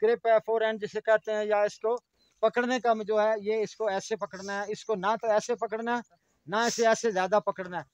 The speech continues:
और ना इसे आगे से ऐसे पकड़ना है। बहुत से दोस्त ऐसे आगे से पकड़ते हैं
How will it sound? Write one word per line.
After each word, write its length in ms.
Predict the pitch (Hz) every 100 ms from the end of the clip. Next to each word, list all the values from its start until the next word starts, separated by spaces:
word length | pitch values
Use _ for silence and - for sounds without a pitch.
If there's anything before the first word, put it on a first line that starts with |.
| _ -
और 80 | 196
ना 280 | 208 262 277
इसे 240 | 269 262 254 -
आगे 300 | 233 240 277 269
से 200 | 247 226
ऐसे 180 | 208 208
पकड़ना 400 | 196 190 185 180
है। 60 | - _ _ -
बहुत 220 | 277 285
से 100 | 277
दोस्त 300 | 240 254 247 226
ऐसे 200 | 202 226
आगे 240 | 214 226
से 120 | 202
पकड़ते 420 | 214 165 185 165 180
हैं 160 | 156